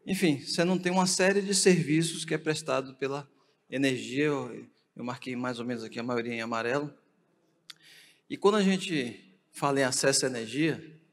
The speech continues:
essa é uma foto bem interessante, você vê o, a região sul, sudeste, aquela região mais iluminada aqui é São Paulo, Minas Gerais, Rio de Janeiro, né? E lá pra cima,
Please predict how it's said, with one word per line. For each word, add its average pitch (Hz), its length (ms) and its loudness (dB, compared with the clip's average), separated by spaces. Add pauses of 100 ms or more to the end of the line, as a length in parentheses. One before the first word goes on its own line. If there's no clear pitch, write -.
essa 113 280 -4
é - 20 0
uma 123 60 -2
foto 120 320 -4
bem 127 160 -4
interessante, 131 760 -6 (600)
você 175 180 4
vê 143 180 8
o, 139 380 8
a 135 60 -10
região 147 280 2
sul, 196 480 -2
sudeste, 147 680 -4 (480)
aquela 127 200 -2
região 127 320 -2
mais 135 380 0
iluminada 135 520 2
aqui 123 440 -8 (600)
é 123 40 -12
São 131 220 0
Paulo, 131 320 2
Minas 127 300 -4
Gerais, 127 520 -6 (400)
Rio 127 220 -6
de 113 100 -8
Janeiro, 135 460 -2 (840)
né? 156 280 -8 (480)
E 147 120 -2
lá 135 160 2
pra 143 120 0
cima, 160 540 -4